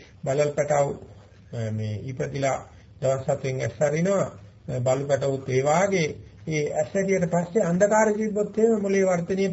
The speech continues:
සෑහෙන වේගයකින් අඩු වෙනවා කියලා. මොලේ වර්ධනයට ඉතාමත්ම අත්‍යවශ්‍ය සංඥා රාශියක් ලැබෙන්නේ මේ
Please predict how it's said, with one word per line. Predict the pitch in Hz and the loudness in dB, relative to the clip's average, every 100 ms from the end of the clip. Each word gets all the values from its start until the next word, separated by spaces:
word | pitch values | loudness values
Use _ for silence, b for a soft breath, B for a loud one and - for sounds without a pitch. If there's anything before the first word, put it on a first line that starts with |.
| - | -6
සෑහෙන | - 165 180 202 220 190 202 | -4 0 2 2 2 2 2
වේගයකින් | 180 175 165 160 160 | 0 0 0 -4 -6
අඩු | 123 104 | -6 -6
වෙනවා | 85 71 | -8 -12
කියලා. | - - - - - - - - - | -16 -20 -20 -20 -20 -20 -20 -20 -16
මොලේ | - 143 147 | -6 0 2
වර්ධනයට | 139 139 165 180 | 2 2 -2 -2
ඉතාමත්ම | 160 - 156 151 165 196 202 196 190 | -4 -6 -6 -2 -2 0 -2 -2 -4
අත්‍යවශ්‍ය | 170 - 180 180 175 240 320 - B B | -4 -2 0 2 0 -2 -6 -6 B B
සංඥා | - 170 180 185 | -4 -2 2 2
රාශියක් | 160 165 196 214 - 208 - | 2 2 2 2 2 -2 0
ලැබෙන්නේ | 185 180 190 196 | -2 -2 -2 0
මේ | 190 | 0